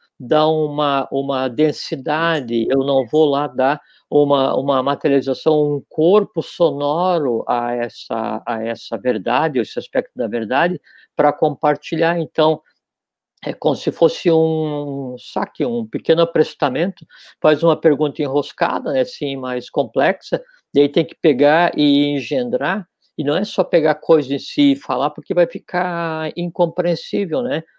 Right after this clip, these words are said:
É, é dar uma roupagem humana àquele mistério, né? Isso é um aprendizado pra nós, todos que ouvimos, né? Mas é, é um aprendizado tão grande quanto para o mistério em si, por quê? Porque ele adquire roupagem humana.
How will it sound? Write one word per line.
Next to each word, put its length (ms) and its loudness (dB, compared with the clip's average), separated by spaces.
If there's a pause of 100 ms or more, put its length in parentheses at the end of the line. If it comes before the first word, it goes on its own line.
(320)
É, 380 4
é 80 6
dar 340 4
uma 220 2
roupagem 800 0
humana 840 -4
àquele 440 -2
mistério, 720 -2 (520)
né? 220 0
Isso 320 2
é 60 2
um 20 2
aprendizado 640 -2
pra 300 -2
nós, 580 -4 (200)
todos 400 2
que 160 -4
ouvimos, 580 -4
né? 220 -6 (440)
Mas 300 2
é, 340 4
é 80 0
um 120 2
aprendizado 880 -4
tão 240 2
grande 380 0
quanto 480 -2
para 260 2
o 60 2
mistério 520 0
em 80 -4
si, 220 -8
por 240 -6
quê? 100 -4
Porque 300 -4
ele 120 0
adquire 420 -4
roupagem 680 -2
humana. 520 -6